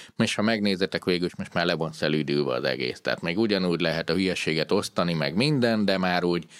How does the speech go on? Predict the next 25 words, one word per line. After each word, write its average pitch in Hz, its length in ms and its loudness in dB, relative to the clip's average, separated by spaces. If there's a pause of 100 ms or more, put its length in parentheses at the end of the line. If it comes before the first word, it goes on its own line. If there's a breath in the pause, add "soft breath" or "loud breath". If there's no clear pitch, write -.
(220 loud breath)
úgy 143 180 2
a 101 60 2
helyére 123 400 2
került, 98 440 0
kitanultuk, 95 720 0
új 147 120 4
szakmák 98 500 -2
lettek, 82 400 -2
néhány 123 440 0
elmúlt, 95 500 2 (320 loud breath)
megváltoztak 135 640 0
az 98 120 2
üzleti 98 320 2
modellek, 85 580 2
és - 220 0
a, 95 200 4
a - 180 -2
digitális 123 420 0
technológia 135 560 0
ugye 110 220 2
egy, 104 180 0
egy, 98 220 -2
egy 98 120 -2
képességfokozó 85 1200 0 (580 soft breath)
cucc. - 420 0